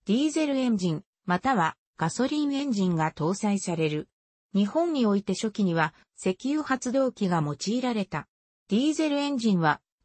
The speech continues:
本来構造的に丈夫で耐久性がある。低速域でも、高トルクが得られるため耕運作業に向いており、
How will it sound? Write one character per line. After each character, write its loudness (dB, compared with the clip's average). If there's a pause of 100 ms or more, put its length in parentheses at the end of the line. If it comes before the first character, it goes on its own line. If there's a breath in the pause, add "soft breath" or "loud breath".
本 -2
来 0
構 0
造 0
的 -2
に 2
丈 2
夫 0
で 0
耐 0
久 -4
性 0
が 2
あ 0
る。 -4 (440)
低 -2
速 -4
域 -2
で 2
も、 -2 (240)
高 0
ト -4
ル -4
ク 0
が 2
得 0
ら 0
れ -2
る -2
た -2
め -2
耕 0
運 -2
作 -2
業 0
に 0
向 0
い -2
て 0
お 2
り、 -6